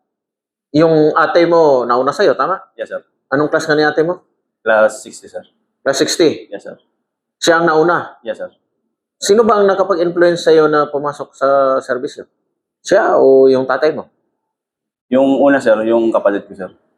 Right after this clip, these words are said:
Speaker 1: Oh.
Speaker 2: Tapos, da-, in-encourage din ako ng papa ko na mag-, magpasok sa O C S. Yun, sir. Kaya yung mas pinili ko na mag-O C S, sir.
Speaker 1: Oh, nga, ba-, bakit, balik tayo doon, bakit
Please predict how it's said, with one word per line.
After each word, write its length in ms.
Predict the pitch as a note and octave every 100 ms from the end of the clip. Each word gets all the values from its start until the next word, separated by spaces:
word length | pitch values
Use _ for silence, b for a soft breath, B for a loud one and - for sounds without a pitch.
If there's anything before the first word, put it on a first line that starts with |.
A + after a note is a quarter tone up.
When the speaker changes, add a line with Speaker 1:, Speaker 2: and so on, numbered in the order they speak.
| _
Speaker 1:
Oh. 400 | - G#2+ F#2 - _ _ -
Speaker 2:
Tapos, 400 | G3+ - - _ _ _ _ _ _ _
da-, 240 | G#2 G#2+
in-encourage 480 | A2+ A#2 A#2+ B2 A#2+
din 120 | A#2+ A#2
ako 80 | A#2
ng 120 | A#2 A2+
papa 240 | A2+ A2+
ko 80 | A2+
na 160 | A2+ A2
mag-, 640 | G#2+ G#2+ G#2+ G#2+ G#2 G2 _ _ _ _ _ _ _
magpasok 480 | G2+ G2+ G2+ G#2 G#2
sa 320 | - G#2 G#2
O 160 | G2+ G#2+
C 160 | F2 G2
S. 240 | G2 - _ _ _ _
Yun, 120 | G#2+
sir. 140 | - - -
Kaya 280 | - D#2 G#2+
yung 120 | G#2+ G#2+ G#2+ G#2+ G2+ _ _ _ _
mas 120 | - -
pinili 320 | A2+ A2+ G#2+
ko 80 | G2+
na 120 | G2
mag-O 440 | F#2+ F#2+ F#2 F#2+
C 160 | - -
S, 160 | -
sir. 40 | - _ _ _ _ _
Speaker 1:
Oh, 200 | A#2 A#2 B2+
nga, 100 | B2 G2+
ba-, 200 | A#2 -
bakit, 400 | C3+ D3+ D3+ -
balik 240 | B2+ C3+ -
tayo 160 | C#3+
doon, 240 | C3+ A2+ A2
bakit 400 | C3 C#3 D3+